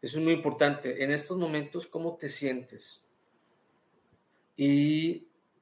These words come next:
pues, aquí les puse esta parte de cómo se siente estar contenta. O si sabes que les, ahorita estoy enojada o enojado. Ah, perfecto. ¿Cómo se siente estar enojado o en-, enojada o enojado?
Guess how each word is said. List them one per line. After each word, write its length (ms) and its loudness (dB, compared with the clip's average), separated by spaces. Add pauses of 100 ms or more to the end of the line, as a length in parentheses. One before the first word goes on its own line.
(1300)
pues, 160 -2
aquí 160 -4
les 100 0
puse 300 0
esta 240 -2
parte 280 2
de 220 0
cómo 220 -4
se 100 -10
siente 400 -4
estar 340 -2
contenta. 440 -2
O 300 8
si 100 -8
sabes 240 4
que 140 2
les, 200 -2
ahorita 340 2
estoy 200 -2
enojada 760 -2
o 120 -6
enojado. 540 0 (400)
Ah, 200 -6
perfecto. 500 -2 (540)
¿Cómo 240 -2
se 100 -6
siente 340 -2
estar 240 6
enojado 520 4
o 80 2
en-, 160 -8 (200)
enojada 460 2
o 80 2
enojado? 580 -2